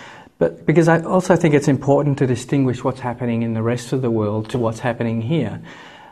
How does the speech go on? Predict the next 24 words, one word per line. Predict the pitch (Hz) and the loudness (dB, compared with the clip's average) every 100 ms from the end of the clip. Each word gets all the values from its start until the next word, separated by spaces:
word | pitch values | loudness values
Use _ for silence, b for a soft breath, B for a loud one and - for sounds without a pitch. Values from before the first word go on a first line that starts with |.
| - | -6
Uh, | 131 123 120 123 | 0 2 2 2
you | 151 | 2
mentioned | 147 143 - 131 | 2 0 -2 -6
cities | - 127 120 | -2 -2 0
like | 117 110 | -2 -2
Lagos | 117 113 113 107 - 120 | -2 -2 0 -2 -4 -6
and | 110 | -6
Shanghai, | - 120 113 117 117 113 117 | -4 -4 -4 -4 -2 -2 -4
which | 117 113 - | -4 -6 -4
are | 113 113 233 - - | -4 -4 -8 -14 -4
already, | 143 135 127 127 120 113 113 117 - _ | 0 2 2 2 0 -2 -6 -14 -18 _
in, | - 117 120 | -4 -2 -2
in | 135 127 117 | 0 0 0
terms | 127 120 | 0 0
of | 113 | -2
single | - 131 120 | -2 0 0
city | 113 143 147 139 | -2 0 0 0
populations, | 123 117 120 113 113 110 107 110 | -2 -2 -2 -2 -4 -4 -6 -2
bigger | 135 123 117 | -2 0 -2
than | 117 113 | -2 -4
our | 120 113 110 B B - | -4 -4 -4 B B -6
entire | 117 117 131 123 117 110 107 - _ | -6 -2 2 4 4 0 -6 -16 _
national | 123 120 - 123 117 | -2 -2 -2 -4 -2
population. | 127 120 123 117 135 139 117 107 | -2 0 0 2 0 -2 -4 -6